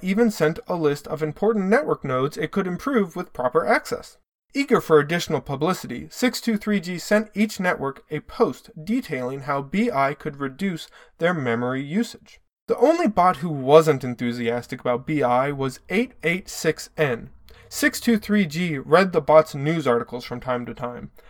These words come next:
chuckling at the wild theories that B I was planning a large-scale attack.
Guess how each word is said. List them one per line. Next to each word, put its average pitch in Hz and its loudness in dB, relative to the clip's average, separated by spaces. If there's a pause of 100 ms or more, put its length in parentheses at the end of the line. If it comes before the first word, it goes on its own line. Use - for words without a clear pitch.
(160)
chuckling 165 6
at 135 -2
the 123 2
wild 147 6
theories 127 0
that 127 -2
B 175 0
I 139 6
was 131 -4
planning 143 0
a 120 0
large-scale 131 2
attack. 120 -6